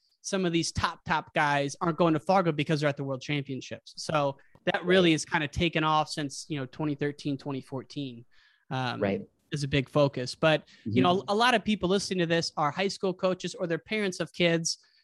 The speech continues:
Speaker 1: who are wrestling, and the parents, you know, were really never in wrestling. So they listen to this to get some insight. So from, from your perspective, you guys are still putting a heavy focus on freestyle during the off season?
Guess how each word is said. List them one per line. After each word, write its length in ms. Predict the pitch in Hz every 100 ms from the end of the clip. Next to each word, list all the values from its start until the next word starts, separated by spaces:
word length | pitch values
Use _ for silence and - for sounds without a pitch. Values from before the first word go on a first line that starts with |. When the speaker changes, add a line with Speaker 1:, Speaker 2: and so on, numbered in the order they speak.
| _ -
Speaker 1:
who 100 | 180
are 100 | 175
wrestling, 420 | 170 175 190 180
and 100 | 175
the 40 | 170
parents, 440 | - 294 202 180
you 80 | 190
know, 60 |
were 140 | 180 180
really 260 | 175 202
never 240 | 190 185 185
in 160 | 240
wrestling. 400 | 165 143 - 131
So 140 | - 180
they 120 | 170
listen 280 | 175 175 175
to 40 |
this 200 | 160 170
to 80 | 165
get 160 | 160 -
some 180 | 147
insight. 460 | 156 170 151 143 -
So 340 | 170 156 156 - _ _ _
from, 200 | 190 185 185
from 180 | 185
your 140 | 190 220
perspective, 720 | 208 180 185 165 - 156 151 _ _ -
you 120 | 190
guys 240 | 185 170
are 40 | 160
still 200 | - 170
putting 300 | - 160 147
a 40 |
heavy 280 | 147 160 147
focus 400 | 156 147 160 -
on 120 | 135
freestyle 640 | - 165 160 - 131 131 131
during 240 | 139 139
the 140 | 135
off 180 | 131 131
season? 440 | - 143 143 151